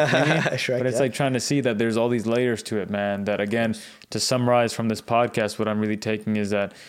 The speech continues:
Speaker 2: you're just someone that, like you just said, constantly always learned. So as a kid, you were learning coding, all of that, competitions with your buddy, um,
Speaker 1: <laughs>
Speaker 2: when you're a kid, then video games. Then as you're getting older, it's like, uh,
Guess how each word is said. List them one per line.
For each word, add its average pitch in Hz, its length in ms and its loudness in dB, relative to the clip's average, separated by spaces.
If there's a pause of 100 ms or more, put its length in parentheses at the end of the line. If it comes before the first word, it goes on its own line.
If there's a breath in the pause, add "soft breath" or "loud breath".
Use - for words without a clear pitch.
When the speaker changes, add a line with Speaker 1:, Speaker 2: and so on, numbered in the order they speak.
(340 loud breath)
Speaker 2:
you're 107 160 -2
just - 360 -2
someone 117 380 0
that, 107 220 0 (340)
like 107 180 -4
you 139 120 2
just 165 200 2
said, 110 420 -2
constantly 117 440 -2
always 104 280 0
learned. 98 340 -6 (500 loud breath)
So 113 260 0
as 107 160 4
a 104 60 0
kid, 123 400 0
you 117 80 2
were 110 60 0
learning 110 440 0
coding, 110 540 -2
all 107 240 0
of 98 140 -4
that, 104 320 0
competitions 110 680 -4
with 104 140 -2
your 104 120 -2
buddy, 104 340 -2 (160)
um, 104 320 0
Speaker 1:
<laughs> 107 320 -12
Speaker 2:
when 117 200 -2
you're 107 120 0
a - 20 -6
kid, 110 340 0
then 110 220 -2
video 113 240 0
games. 113 560 -2 (440 loud breath)
Then 113 120 0
as 117 160 2
you're 110 100 0
getting 110 220 0
older, 110 440 2
it's 104 220 -2
like, 101 300 -2
uh, 101 200 0